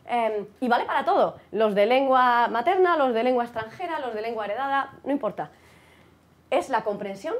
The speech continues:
de cómo entendemos, procesamos y expresamos el mundo en el que vivimos. De nuevo, del glosario del volumen que les decía, la competencia metafórica se define como la capacidad o habilidad para adquirir, entender y producir metáforas en una lengua.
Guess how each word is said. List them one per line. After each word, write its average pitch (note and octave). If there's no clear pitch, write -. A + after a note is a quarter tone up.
de G3
cómo A#3
entendemos, E4
procesamos C#4+
y A3+
expresamos G#3+
el F#3
mundo G#3+
en F#3+
el F3+
que F#3
vivimos. F3
De G#3
nuevo, D4+
del A3
glosario C#4+
del A#3
volumen A#3+
que A#3+
les A3
decía, E4
la A#3
competencia A#3+
metafórica C4+
se A3+
define E4
como A3
la G#3+
capacidad G#3+
o A#3+
habilidad A3+
para G3+
adquirir, F#3
entender G3
y A#3+
producir E4
metáforas D4+
en C4
una C#4+
lengua. G#3